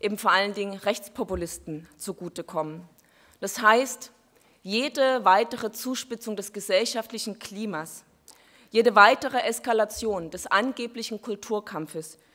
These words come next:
spielt den Rechtspopulisten, spielt den Menschenfeinden in die Hände und deswegen müssen wir raus aus dieser Eskalationsspirale. Und wir sollten uns auch nicht einreden lassen, dass wir gerade einen Kampf der Kulturen erleben.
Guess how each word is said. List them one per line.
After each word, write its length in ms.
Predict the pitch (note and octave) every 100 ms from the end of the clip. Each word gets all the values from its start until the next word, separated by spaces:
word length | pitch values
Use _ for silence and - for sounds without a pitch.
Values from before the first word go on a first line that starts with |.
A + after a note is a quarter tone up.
| _ -
spielt 680 | - - B3 C4+ D4+ - - _ _ _ _ -
den 120 | F#3+
Rechtspopulisten, 1160 | G3+ A#3+ - - G#3+ G#3+ G#3+ A3 - G#3 G3+ - -
spielt 320 | - G#3 G3+
den 100 | F#3
Menschenfeinden 680 | F3 - G#3 - F#3 F#3 F#3
in 80 | F3
die 80 |
Hände 420 | F3+ G3 A3+ A3 G#3+
und 180 | F#3+
deswegen 360 | G3+ G#3 G3+ G3
müssen 200 | F3 F3+
wir 140 | F3
raus 340 | E3 E3+ F#3+ -
aus 120 | E3+
dieser 280 | - F3 F3+
Eskalationsspirale. 1200 | D3+ - D#3+ D#3+ D#3+ D3+ - - D3+ D3 D3 D3+ E3 _ _ _ _ _ _ _ - -
Und 120 | A3
wir 80 | B3
sollten 340 | B3 A#3+ C#4+ C#4
uns 100 | C4+
auch 140 | A#3+
nicht 260 | B3+ - F#3+
einreden 480 | G#3+ C4+ C#4 C4
lassen, 320 | B3 A#3 A#3+ B3
dass 200 | A#3 A3+
wir 80 |
gerade 400 | A3+ G#3+ G3+ -
einen 200 | G#3 G#3 -
Kampf 360 | - A#3+ A#3+
der 120 | - G3+
Kulturen 560 | A#3 G3+ - C#4+ A#3
erleben. 500 | E3+ E3+ D#3+ D#3+ D3